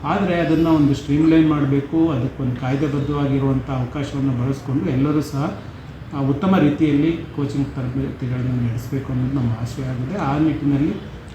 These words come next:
ಆ, ಇದು ಒಂದು, ಆ, ಅವಕಾಶವನ್ನು ಮಾಡಿಕೊಟ್ಟಿದ್ವಿ. ಹಾಗಾಗಿ ಯಾರೂ ಸಹ ಇಲ್ಲ ಆಫೀಸ್ಗೆ ಬರುವಂಥ ಅವಕಾಶ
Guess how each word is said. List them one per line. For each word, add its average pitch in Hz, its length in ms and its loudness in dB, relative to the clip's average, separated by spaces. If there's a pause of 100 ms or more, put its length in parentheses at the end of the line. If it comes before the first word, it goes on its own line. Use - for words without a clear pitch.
(180)
ಆ, 127 380 -6
ಇದು 156 380 2
ಒಂದು, 131 300 4 (360)
ಆ, 127 200 -6
ಅವಕಾಶವನ್ನು 151 460 0
ಮಾಡಿಕೊಟ್ಟಿದ್ವಿ. 143 460 0
ಹಾಗಾಗಿ 151 360 2
ಯಾರೂ 170 240 4
ಸಹ 190 140 2
ಇಲ್ಲ 170 220 4
ಆಫೀಸ್ಗೆ 143 540 -2
ಬರುವಂಥ 143 280 0
ಅವಕಾಶ 139 420 -2